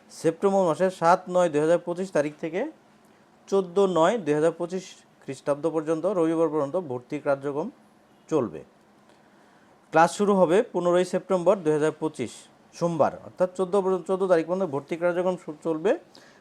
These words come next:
পনেরো তারিখ থেকে ক্লাস শুরু হবে। একযোগে সারা বাংলাদেশের একাদশ শ্রেণীর ক্লাস শুরু হবে বা শুভেচ্ছা ক্লাস যেটা বলি,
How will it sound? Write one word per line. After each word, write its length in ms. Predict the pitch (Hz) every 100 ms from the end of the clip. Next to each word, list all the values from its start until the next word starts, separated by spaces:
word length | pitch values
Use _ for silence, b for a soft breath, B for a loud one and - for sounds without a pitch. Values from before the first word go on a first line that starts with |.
| B
পনেরো 260 | - 175 185
তারিখ 240 | 180 147 139
থেকে 340 | - 180 330 381 _ -
ক্লাস 240 | 147 156
শুরু 240 | - 160 147
হবে। 260 | 110 85 76 _ _
একযোগে 400 | 147 156 151 165
সারা 220 | 156 156
বাংলাদেশের 500 | 156 156 156 127 151 269 - b b _
একাদশ 380 | - 143 143 147
শ্রেণীর 260 | - 160 214 - _ -
ক্লাস 200 | 139 139
শুরু 220 | - 147
হবে 240 | 139 147
বা 180 | 165 139
শুভেচ্ছা 400 | 135 135 147 156
ক্লাস 180 | 139 139
যেটা 200 | 131 131
বলি, 240 | 123 185